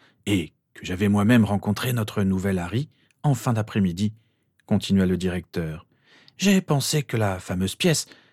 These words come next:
avait agi comme un retourneur de temps qui permet le dédoublement de personnalité.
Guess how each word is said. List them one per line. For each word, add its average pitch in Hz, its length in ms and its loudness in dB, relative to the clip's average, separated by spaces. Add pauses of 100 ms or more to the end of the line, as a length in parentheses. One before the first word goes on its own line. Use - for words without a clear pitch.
(160)
avait 180 260 2
agi 175 180 4
comme 139 180 0
un 139 120 4
retourneur 131 400 0
de 202 100 0
temps 120 300 -2 (480)
qui 95 240 -4
permet 107 320 -2
le 110 100 0
dédoublement 101 540 0
de 120 80 -2
personnalité. 117 840 -4